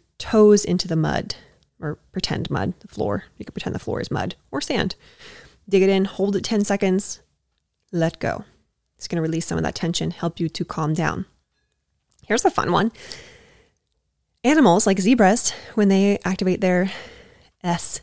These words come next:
N S, their sympathetic side of their nervous system, their way of getting back to neutral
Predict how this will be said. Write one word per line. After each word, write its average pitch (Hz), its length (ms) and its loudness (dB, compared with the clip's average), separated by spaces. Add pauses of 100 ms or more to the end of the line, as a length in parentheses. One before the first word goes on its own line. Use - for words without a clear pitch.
(160)
N 175 500 0
S, 170 340 -2
their 180 140 -4
sympathetic 175 480 -2
side 160 160 0
of 156 60 -2
their 156 80 0
nervous 156 220 0
system, 180 400 -2 (500)
their 220 280 4
way 180 180 8
of 160 60 4
getting 165 200 4
back 160 180 0
to 202 100 0
neutral 165 500 0